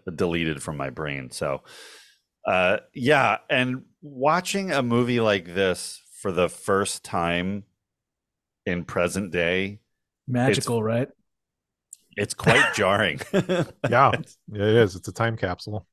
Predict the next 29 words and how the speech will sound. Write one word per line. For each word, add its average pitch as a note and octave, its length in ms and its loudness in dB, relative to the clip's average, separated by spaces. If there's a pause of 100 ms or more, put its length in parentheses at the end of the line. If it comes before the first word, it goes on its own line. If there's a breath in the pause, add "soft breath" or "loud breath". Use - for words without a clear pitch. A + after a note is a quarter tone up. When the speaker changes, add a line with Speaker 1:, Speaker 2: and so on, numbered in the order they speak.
(340)
Speaker 1:
Yeah. G#2 640 2
Speaker 2:
Yeah, A2+ 260 2
it A2 80 -2
is. - 0 -
Speaker 1:
Movies D3 420 2
are A2 300 4
not F#2+ 640 -2 (300)
made F2 440 -2
like D#2 220 0
this D#2+ 240 -4
anymore. C#2 760 -6
This F#2+ 240 0
is, G#2+ 200 0
like, E2+ 360 0 (720 soft breath)
probably B2 500 2
one G#2+ 220 4
of G2 80 -2
the F#2+ 80 0
most F#2 340 0
nineties F#2 760 -4
movies D#2+ 640 -4
that, D2+ 260 -2 (120)
definitely G#2+ 300 2
that F2 160 0
we've E2+ 220 -2
covered. C2 480 -8 (1700)
Speaker 2:
Yeah, D#3 300 10
it's D#3+ 160 4
definitely, D3+ 720 6